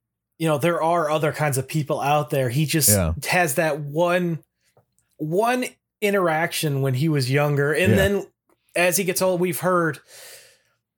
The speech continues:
Speaker 1: you know, him dealing with people who have gone with ill intent to seek him out and
Speaker 2: Yeah.
Speaker 1: stuff, and
Speaker 2: Which, it,
Speaker 1: um,
Speaker 2: it, it does prove, though, too, a-, and it's something to think about,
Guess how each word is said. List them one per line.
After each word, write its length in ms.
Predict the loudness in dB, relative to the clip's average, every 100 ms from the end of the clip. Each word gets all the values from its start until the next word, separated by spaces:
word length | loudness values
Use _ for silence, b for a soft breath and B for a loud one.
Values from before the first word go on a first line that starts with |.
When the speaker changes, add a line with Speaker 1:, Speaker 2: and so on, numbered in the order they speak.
| _
Speaker 1:
you 140 | -2 0
know, 160 | 2
him 220 | 2 0
dealing 440 | 0 0 2 2 2
with 380 | 0 -2 -8 -4
people 320 | -2 0 0
who 140 | 2
have 160 | 0 0
gone 340 | 0 0 0 -2
with 220 | -2 0
ill 160 | 0
intent 560 | 0 -2 -2 0 0 -2
to 80 | 0
seek 300 | 0 0 0
him 140 | 0
out 260 | 2 2 0
and 140 | 2
Speaker 2:
Yeah. 80 | 4
Speaker 1:
stuff, 400 | 4 4 2 -2
and 380 | -4 -2 -2 -4 _ _
Speaker 2:
Which, 180 | -2 -2 -2
it, 180 | -2
Speaker 1:
um, 300 | 2 2 2 -2
Speaker 2:
it, 60 |
it 100 | -4
does 220 | 0 -2
prove, 440 | -4 -4 0 0 0
though, 180 | 0 0
too, 440 | -2 0 0 0
a-, 240 | 0 -2 0
and 160 | 0
it's 200 | 2 0
something 480 | 0 0 2 2 2
to 160 | 0 -2
think 280 | 0 0 0
about, 440 | 0 2 0 -2